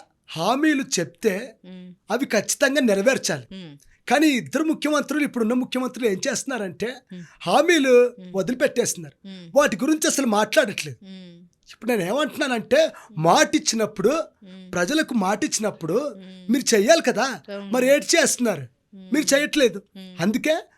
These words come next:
Speaker 1: మీ ప్రభుత్వంలో పాలన సరిగ్గా లేదు కాబట్టే
Speaker 2: మ్మ్.
Speaker 1: కేఏ పాల్ రంగంలో దిగుతున్నాడు.
Speaker 2: అంటే, మీరు దిగితే ఖచ్చితంగా అయితాయా సార్?
Speaker 1: హండ్రెడ్ పర్సెంట్.
Speaker 2: ఖచ్చితంగా చేస్తారు.
Speaker 1: టూ హండ్రెడ్ పర్సెంట్.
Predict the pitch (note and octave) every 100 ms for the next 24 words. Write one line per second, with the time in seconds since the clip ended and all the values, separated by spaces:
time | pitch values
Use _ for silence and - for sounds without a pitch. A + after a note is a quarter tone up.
0 | _ - A3+ B3 - F#3 F#3 C4+ - C#4+
1 | C#4 C#4 C#4 G3 G#3 C4 C4 B3 A#3 A#3
2 | G3+ E3+ A3 - C4+ B3+ B3 D4 E4 F4+
3 | F#3+ G3 C4 D#4+ D4+ C#4 C4 C#4+ A#3 A#3+
4 | C4 B3 B3 D#3+ G3 G3 E3+ D3 - G3
5 | G3 C4+ C4+ A#3+ F#3+ A3 A#3+ C4+ A3+ A3+
6 | A#3+ B3+ A3+ G#3 E3+ E3+ D4 B3+ C4 D#4+
7 | D#4 C4 - F3+ - - F#3+ - D4 C#4
8 | A#3 G3 C4 D#4 C4 C#4 C#4+ C#4 A#3 -
9 | F#3 C#3